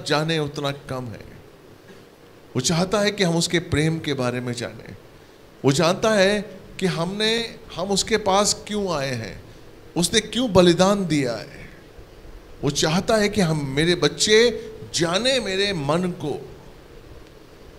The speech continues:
कि मैं क्या हूँ, मैंने क्यों आपको चुना है, मैं क्यों आपसे प्यार करता हूँ। Praise the Lord, हालेलुया। तो आज का वचन हम शुरू करते हैं। हमारी बहन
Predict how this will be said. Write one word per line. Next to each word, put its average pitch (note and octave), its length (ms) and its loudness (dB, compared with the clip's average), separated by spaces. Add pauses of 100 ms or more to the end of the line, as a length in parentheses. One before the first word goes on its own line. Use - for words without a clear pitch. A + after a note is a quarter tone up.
(540)
कि C3+ 100 0
मैं C#3 200 2 (140)
क्या D3+ 220 -4
हूँ, A#2+ 340 -6 (1200)
मैंने C3 200 0
क्यों F3+ 280 -2
आपको E3+ 300 0
चुना D3 420 0
है, G#2 420 -6 (500)
मैं B2+ 160 4
क्यों F#3+ 200 2
आपसे F3 280 0
प्यार D#3+ 300 2
करता C#3+ 360 -2
हूँ। A#2+ 260 -6 (1120)
Praise D3+ 280 8
the E3+ 80 10
Lord, G#3 300 8 (800)
हालेलुया। A2 720 8
तो - 920 -4
आज A2+ 120 10
का C3+ 120 4
वचन B2 280 6
हम C#3 140 6
शुरू C3+ 280 4
करते C3+ 320 4
हैं। D3+ 280 4 (480)
हमारी A#2+ 280 6
बहन C#3+ 340 4